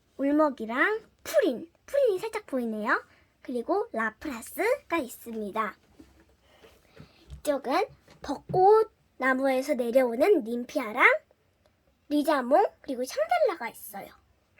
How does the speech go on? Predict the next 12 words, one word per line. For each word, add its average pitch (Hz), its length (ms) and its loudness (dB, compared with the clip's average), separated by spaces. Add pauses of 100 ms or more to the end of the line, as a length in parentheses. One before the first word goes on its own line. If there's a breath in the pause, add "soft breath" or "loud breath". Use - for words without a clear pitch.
(1400 soft breath)
제가 269 400 0
쿠키런도 262 1120 4 (800)
좋아해서 277 760 -2 (500 soft breath)
쿠키런도 427 500 0
옛날에 247 360 -4
모았었는데요. 226 1040 -4 (1300)
쿠키런 349 460 -2
피규어도 370 720 0 (140)
다양하게 277 500 -2
많이 214 260 -4
있습니다. 208 600 -8 (2500 soft breath)
그리고 269 400 -6